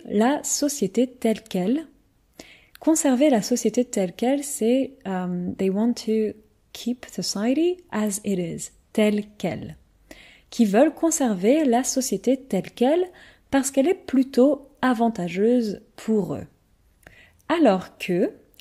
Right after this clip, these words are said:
la gauche représente les classes sociales moins aisées, les classes qui vivent dans des situations moins avantageuses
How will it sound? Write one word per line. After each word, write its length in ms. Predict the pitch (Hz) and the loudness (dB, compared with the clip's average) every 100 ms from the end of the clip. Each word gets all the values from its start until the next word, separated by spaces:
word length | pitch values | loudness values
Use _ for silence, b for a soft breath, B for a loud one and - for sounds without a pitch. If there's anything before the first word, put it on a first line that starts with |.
| _ | _
la 200 | 190 180 | -4 -4
gauche 640 | 160 175 269 392 - - - | -2 0 0 0 -4 -10 -8
représente 1000 | 196 220 277 - 180 160 180 285 359 - b b b 220 | 0 2 2 0 -8 -6 -4 -4 -4 -16 b b b 2
les 360 | 269 349 - - | 2 2 -6 -6
classes 400 | 247 277 - - | -2 -2 -4 -6
sociales 640 | 175 - - 202 269 247 | -6 -6 -6 -4 -4 -4
moins 480 | 180 202 208 247 - - | 0 4 6 4 0 -4
aisées, 440 | - 190 170 147 - b b b b | -4 -4 -4 -8 -10 b b b b
les 160 | 196 180 | -4 -4
classes 640 | - 185 190 277 320 - - - | -4 -4 0 0 -2 -8 -14 -6
qui 200 | - 247 | 2 2
vivent 640 | 170 185 247 285 247 208 - b b - | 2 2 4 4 0 -8 -14 b b -4
dans 240 | 202 262 | 2 4
des 180 | 269 220 | 4 2
situations 1040 | 220 226 - 202 175 - - 196 214 254 - - | 0 -6 -2 -2 -2 -6 -8 -6 -4 -6 -6 -4
moins 520 | 185 196 214 254 208 | 0 2 2 2 2
avantageuses 1040 | 190 180 190 170 165 175 196 254 269 254 | -2 -4 -6 -6 -6 -2 0 2 0 -2